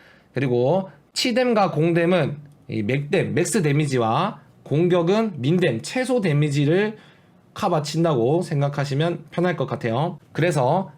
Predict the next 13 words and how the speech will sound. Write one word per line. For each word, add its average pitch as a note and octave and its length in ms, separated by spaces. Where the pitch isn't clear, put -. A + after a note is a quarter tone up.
태성 C4 380
육성 F#3+ 460
무기를 D#3 340
한번 C3+ 320
가져와 C#3 380
봤는데요. C#3+ 560
태성 A#3 360
육성 D#3 480
창백한 B3 880
송곳니는 E3 680
공증 E3 480
오 C#3+ 160
프로의 D3+ 460